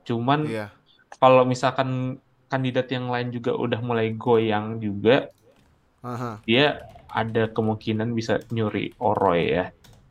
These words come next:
Speaker 1: Tapi
Speaker 2: Mhm.
Speaker 1: gua rasa sih sekarang dia masih ada di, ya, s-, s-, uh, posisi-posisi bawah lah untuk vote-nya dari Oroy. But I will,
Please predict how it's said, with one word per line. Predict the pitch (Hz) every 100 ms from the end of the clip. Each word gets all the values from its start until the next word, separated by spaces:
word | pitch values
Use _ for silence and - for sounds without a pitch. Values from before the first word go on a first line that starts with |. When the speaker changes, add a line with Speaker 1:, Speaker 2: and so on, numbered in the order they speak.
| -
Speaker 1:
Tapi | 131 147
Speaker 2:
Mhm. | 123 110 - 139
Speaker 1:
gua | 139
rasa | 131 131 131 156
sih | 147 180 175 _ _ _ _ - - _ - _ _ _
sekarang | - 143 135 160 165 156
dia | - 143 170
masih | 147 135 - 123 - - -
ada | 131 123
di, | 120 120 117 - _ -
ya, | 127 110 110
s-, | 110 -
s-, | - - -
uh, | 113 113
posisi-posisi | 113 113 113 110 113 113 107
bawah | 110 101 107
lah | 101 98
untuk | 101 - _ _ _ _ _ _
vote-nya | - 120 117 113
dari | 107 107
Oroy. | 101 101 98 101 - _ _ _ - _ - _ _ _ -
But | - 185 180 170 -
I | 165 170
will, | 175 175 165